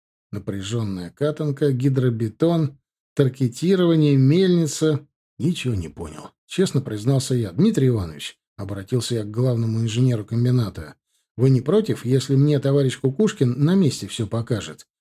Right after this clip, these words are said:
Может, мне так понятнее будет?» «Конечно, я и сам вам могу показать», оживился он. Мы вышли из его кабинета и направились на производство. «Вот смотрите», показывал Кукушкин.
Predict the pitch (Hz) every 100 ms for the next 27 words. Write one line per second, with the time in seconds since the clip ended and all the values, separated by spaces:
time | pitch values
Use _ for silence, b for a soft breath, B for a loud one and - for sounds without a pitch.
0 | _ 113 117 - 120 113 120 - 131 131
1 | 165 160 131 104 104 - - _ _ _
2 | - - 117 196 156 - 85 85 - 117
3 | 107 98 - 147 226 254 220 196 139 104
4 | 95 - 110 92 82 - _ _ - 110
5 | 110 101 90 - 107 87 73 _ _ _
6 | _ _ 202 240 185 - 127 120 135 123
7 | 117 123 185 233 185 143 123 139 170 165
8 | 156 147 135 143 147 135 135 120 - -
9 | 80 - _ - 95 151 160 139 151 147
10 | 160 165 143 107 82 - _ _ 107 -
11 | 98 85 87 - 101 - 90 - 78